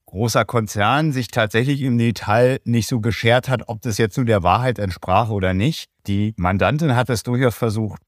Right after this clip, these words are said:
klarzumachen, dass diese Forderung nicht bestehen ist. Es war der Versicherung aber am Ende egal. Die hat dann eigentlich am Ende nur interessiert, mit wem muss sie sich jetzt streiten. Vor dem Vermieter hat sie offenbar mehr Respekt gehabt als vor der Versicherungsnehmerin.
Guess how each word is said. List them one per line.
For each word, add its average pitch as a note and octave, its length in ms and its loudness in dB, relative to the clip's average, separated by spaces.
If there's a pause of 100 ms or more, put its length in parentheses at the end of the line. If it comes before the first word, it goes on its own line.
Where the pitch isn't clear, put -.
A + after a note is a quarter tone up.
klarzumachen, B2+ 720 0
dass A2 160 0
diese G#2+ 220 -4
Forderung A#2 440 2
nicht A2 180 0
bestehen G#2+ 420 0
ist. A#2+ 180 -2
Es E2+ 100 -10
war G2+ 100 2
der A2+ 100 2
Versicherung A2+ 560 0
aber G#2 180 2
am G#2 80 -2
Ende G#2+ 220 0
egal. G2 400 0 (180)
Die C3 140 0
hat E3+ 140 2
dann D3+ 160 4
eigentlich B2+ 400 -2
am G#2+ 100 0
Ende A2 220 2
nur B2 180 0
interessiert, A#2 840 0
mit A2 180 -4
wem A#2+ 160 4
muss B2 140 0
sie A2 80 -4
sich G2 180 -4
jetzt G2+ 160 -4
streiten. C3 640 0 (240)
Vor A#2 180 0
dem A#2 140 0
Vermieter A2+ 400 2
hat G#2+ 140 0
sie C3 100 -2
offenbar G#2+ 240 0
mehr G2+ 240 2
Respekt A2 380 -6
gehabt G#2+ 420 -2
als G#2 140 -4
vor A2+ 120 0
der G#2 80 2
Versicherungsnehmerin. F#2 1040 0